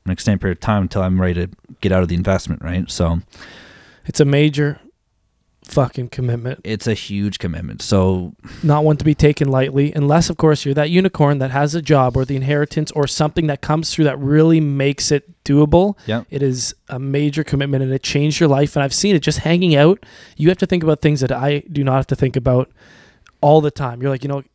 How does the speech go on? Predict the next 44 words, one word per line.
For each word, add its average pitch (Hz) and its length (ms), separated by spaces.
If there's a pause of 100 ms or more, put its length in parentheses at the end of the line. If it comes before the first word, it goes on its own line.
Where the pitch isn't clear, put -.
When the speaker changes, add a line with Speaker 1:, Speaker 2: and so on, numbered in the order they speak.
(300)
Speaker 2:
actually, 147 280
I 143 40
don't 165 120
know 196 60
if 190 100
I 190 40
can 180 120
do 196 80
that 131 160
because 131 480
I'm 131 180
renting 147 240
my 151 80
apartment 160 400
out 147 80
for 143 80
that 147 140
weekend 139 340
for - 100
some 143 140
extra 143 260
money," 151 280
or, 131 160
you 147 160
know, 139 140
like, 139 160
Speaker 1:
Yeah. 247 80
Speaker 2:
stuff 151 180
like 151 80
this. 143 120
But - 120
we'll 151 160
get 180 180
into 185 160
all 143 200
that. 135 280 (640)
That 165 320
pretty 190 180
much, 185 260
that 170 200
covers 165 460
your, 143 460 (800)
your 139 100
prelude, 135 520